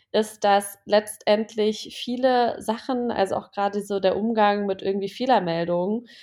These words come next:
ähm, erstmal so ein großes Oh, oh, oh auslöst. Denn es gibt ja bei dem ganzen Thema, das ist bei der Digitalisierung allgemein so, aber besonders auch bei Datenkompetenzen, da gibt es einfach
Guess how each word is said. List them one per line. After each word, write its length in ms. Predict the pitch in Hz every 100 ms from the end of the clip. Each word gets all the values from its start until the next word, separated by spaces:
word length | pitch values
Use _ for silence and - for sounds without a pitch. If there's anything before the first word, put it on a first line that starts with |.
| - _ -
ähm, 180 | 185 -
erstmal 380 | 190 202 202 202
so 80 |
ein 100 | 190
großes 440 | 185 196 208 196 -
Oh, 120 | 226
oh, 180 | 208 208
oh 300 | 196 196 175 -
auslöst. 760 | 151 - - 165 - - -
Denn 160 | 180 170
es 140 | 190
gibt 140 | 214 240
ja 60 |
bei 160 | 208 185
dem 320 | 185 180 -
ganzen 320 | 196 208 _
Thema, 400 | - 233 262 247
das 160 | 196 196
ist 120 | 202
bei 100 | 190
der 100 | 185
Digitalisierung 680 | 180 185 202 196 190 196 185
allgemein 520 | 202 240 240 226 220
so, 140 | 220
aber 260 | 214 190 185
besonders 480 | 185 190 202 208 -
auch 160 | 196
bei 100 | -
Datenkompetenzen, 1120 | 185 196 277 302 - 262 - 240 226 - 226 - - - -
da 160 | - 202
gibt 200 | 214 208
es 100 | 208
einfach 500 | - 190 - 196